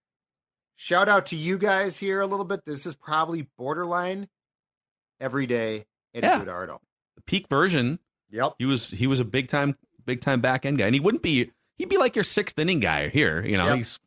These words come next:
Speaker 2: throw him out
Speaker 1: True.
Speaker 2: there.
Speaker 1: True. Another one where I fudged a bit, Jim Cott.
Speaker 2: Yeah.
Speaker 1: Fifty-one games in relief as a Twin. So,
Speaker 2: Yep.
Speaker 1: like, he was predominantly a starter. You could probably make a case for him in that starting rotation. And then,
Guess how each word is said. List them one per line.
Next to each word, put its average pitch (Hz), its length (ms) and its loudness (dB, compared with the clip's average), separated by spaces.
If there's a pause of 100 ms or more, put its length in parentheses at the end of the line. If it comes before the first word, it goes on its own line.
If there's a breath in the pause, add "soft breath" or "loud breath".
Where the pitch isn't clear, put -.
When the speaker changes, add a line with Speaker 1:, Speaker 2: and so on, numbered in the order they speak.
Speaker 2:
throw 127 120 0
him 117 80 2
out 113 120 2
Speaker 1:
True. 262 100 4
Speaker 2:
there. 110 180 -2 (320)
Speaker 1:
True. 147 280 -6 (180)
Another 170 320 4
one 190 180 2
where 156 120 4
I 139 60 2
fudged 147 420 -6
a 208 40 -14
bit, 214 220 -2 (260)
Jim 143 300 -4
Cott. 143 460 -4 (680)
Speaker 2:
Yeah. 214 120 4
Speaker 1:
Fifty-one 262 360 0
games 185 300 0
in 165 140 -4
relief 151 480 -4
as 135 260 -2
a 139 120 -2
Twin. 92 300 -14 (1300)
So, 147 200 0
Speaker 2:
Yep. 151 80 6
Speaker 1:
like, 143 140 2
he 160 140 -4
was 156 180 2
predominantly 175 600 0
a 143 40 -4
starter. 170 440 0
You 165 160 -4
could - 160 -6
probably 180 320 4
make 170 200 -4
a 139 60 -8
case 147 280 -6
for 165 160 -8
him 160 300 -2
in 139 160 -4
that 143 200 -2
starting 143 300 -6
rotation. 151 640 -6 (520)
And 147 180 0
then, 175 220 4